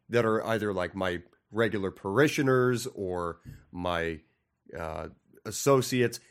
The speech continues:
This one guy that I don't like, this one piece of shit, I'll kill everybody else to just kill him." That's where,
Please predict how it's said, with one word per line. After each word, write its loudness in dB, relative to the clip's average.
This 4
one 4
guy 4
that 0
I 4
don't 2
like, -2
this -6
one 2
piece -4
of -4
shit, -2
I'll 6
kill 4
everybody 4
else 4
to -4
just -2
kill -2
him." -2
That's -2
where, 0